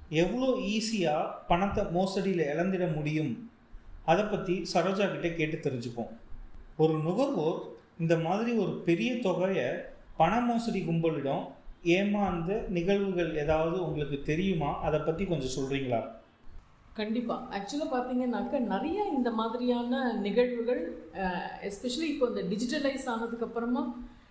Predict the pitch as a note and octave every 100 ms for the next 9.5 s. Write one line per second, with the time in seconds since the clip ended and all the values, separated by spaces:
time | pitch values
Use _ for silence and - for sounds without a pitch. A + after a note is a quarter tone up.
0 | - F3+ F#3 A3+ E4 F4 B3+ A3+ A#3 B3
1 | G#3+ G#3+ A3 A3 G#3 F#3+ F#3+ A3 D4+ A#3
2 | C#4+ C#4 B3 B3 G#3 C#4 D#4+ A#3 G#3+ G3
3 | E3+ E3 E3+ E3 D#3+ D#3 - D#3+ F#3+ -
4 | - G#3+ C#4 C#4 E4 C#4 A#3 F#3+ F3+ F#3
5 | F#3+ F#3+ A3+ B3 A#3+ D4 C#4+ D4 C#4+ F#3+
6 | F#3 E3 D#3+ - F3+ D#3 - A3+ C#4+ C#4+
7 | B3+ C4 C#4 A#3+ - G#3 G3 F#3+ G3 G#3
8 | A#3+ - F#3+ A3+ C4+ B3 A#3 A#3 E3 E3
9 | E3 D#3+ - D#3+